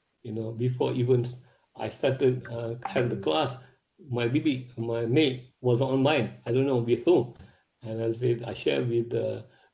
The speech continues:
with my P H D student. I said, "My, my B B can, my, my maid can do, uh, online teaching soon,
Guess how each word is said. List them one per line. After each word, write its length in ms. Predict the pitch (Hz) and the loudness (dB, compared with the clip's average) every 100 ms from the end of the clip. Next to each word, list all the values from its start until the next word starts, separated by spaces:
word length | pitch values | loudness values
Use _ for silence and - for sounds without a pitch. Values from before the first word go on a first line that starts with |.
| - | -6
with 240 | 131 117 | -4 -4
my 640 | 113 110 110 107 110 117 - 104 - | -4 -6 -6 -8 -10 -12 -16 -14 -14
P 80 | - | -12
H 240 | 120 117 104 | -2 -2 -2
D 0 | |
student. 480 | - 107 123 165 - _ _ _ | -8 -4 -4 -4 -12 _ _ _
I 180 | - 117 | -6 -4
said, 300 | 113 139 131 123 120 | -2 2 0 0 -4
"My, 240 | 110 110 104 | -2 -4 -4
my 200 | 113 110 | -4 -2
B 140 | 104 135 | 0 2
B 260 | 143 123 | 2 -2
can, 480 | - 117 113 113 117 | -2 -2 -2 -6 -6
my, 500 | 110 107 107 104 104 _ _ _ | -6 -4 -6 -10 -12 _ _ _
my 80 | 113 | -4
maid 340 | 107 135 123 - | 2 2 2 -2
can 240 | 123 117 | -2 0
do, 420 | 120 120 117 117 113 | 2 2 2 -2 -6
uh, 200 | 110 104 | -10 -4
online 320 | 123 127 127 | 0 4 2
teaching 320 | 131 127 131 | 2 -4 -4
soon, 380 | 127 180 214 - | 0 2 0 -4